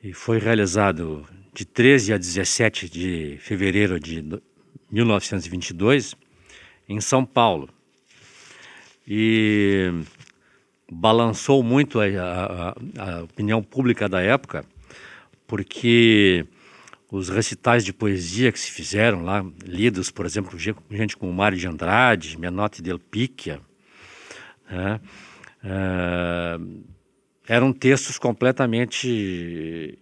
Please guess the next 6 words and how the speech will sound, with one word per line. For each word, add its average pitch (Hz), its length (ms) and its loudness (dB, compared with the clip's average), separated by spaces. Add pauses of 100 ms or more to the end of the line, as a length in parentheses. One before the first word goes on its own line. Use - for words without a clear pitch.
(120)
inéditos, 120 880 2 (840)
eh, - 320 -18
sobretudo 143 800 2 (500)
porque 123 420 0
o, 123 320 -6
o, 104 460 -6